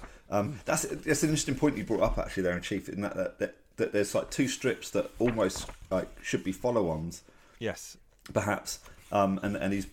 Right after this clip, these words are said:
Speaker 1: and Charles Schultz has broken them up because he does
Speaker 2: He
Speaker 1: that
Speaker 2: liked,
Speaker 1: again.
Speaker 2: yeah, he liked the gag, you know, and he repeated it, and he repeated even some of the same poses or the same composition of the beginning of the strip. Yeah.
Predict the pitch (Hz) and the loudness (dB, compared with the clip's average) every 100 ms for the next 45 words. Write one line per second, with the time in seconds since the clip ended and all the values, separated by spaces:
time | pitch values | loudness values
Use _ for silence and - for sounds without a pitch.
0 | - 98 92 110 101 - 95 - 92 101 | -2 0 2 2 2 2 -2 -4 -4 -2
1 | 95 95 98 - - 101 113 131 131 165 | 0 0 -2 -4 -8 -8 0 2 6 6
2 | 143 113 98 80 92 _ 131 131 131 160 | 6 4 2 0 -10 _ -4 0 4 4
3 | 120 113 147 139 139 135 110 147 - 127 | 2 -2 4 6 6 4 0 -12 -10 -4
4 | 113 123 117 117 139 110 113 117 117 113 | 0 0 -2 -2 -2 -4 -2 -2 -2 -4
5 | - 127 107 117 110 123 110 98 117 95 | -4 -6 -4 -4 -4 -4 -6 -4 -6 -4
6 | 120 117 107 113 110 92 107 92 - 107 | 0 0 0 -2 -2 -4 -6 -6 -6 -4
7 | 98 95 - 98 98 104 - 104 92 90 | -4 -6 -8 -8 -6 -6 -6 -8 -8 -8
8 | 101 101 101 90 - 110 - 113 | -8 -6 -6 -8 -6 -8 -8 -10